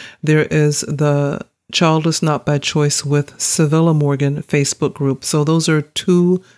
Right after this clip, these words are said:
distinctly different groups for two somewhat different demographics. Um, so the, the Childless Not by Choice with Savilla Morgan is for women only who never had children.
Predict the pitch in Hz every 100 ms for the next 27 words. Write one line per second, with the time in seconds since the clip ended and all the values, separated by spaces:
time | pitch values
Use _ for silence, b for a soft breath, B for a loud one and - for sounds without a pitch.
0 | b 160 - - - 165 165 156 156 156
1 | - 147 156 - 143 151 143 - - -
2 | B B B - 151 151 147 - 165 151
3 | 151 156 - _ _ _ _ _ _ _
4 | _ - - - 196 196 190 - 151 165
5 | - 156 151 - - 151 151 147 143 139
6 | 139 151 - - B B B B B 151
7 | 147 143 143 147 156 - - 156 151 156
8 | 151 156 151 151 143 - - - 160 170
9 | 180 - 175 180 175 - 175 165 170 160
10 | - 160 170 180 180 180 180 151 - -
11 | 151 147 143 156 175 196 196 190 185 202
12 | 208 _ _ _ 160 156 151 147 151 143
13 | - 147 143 143 156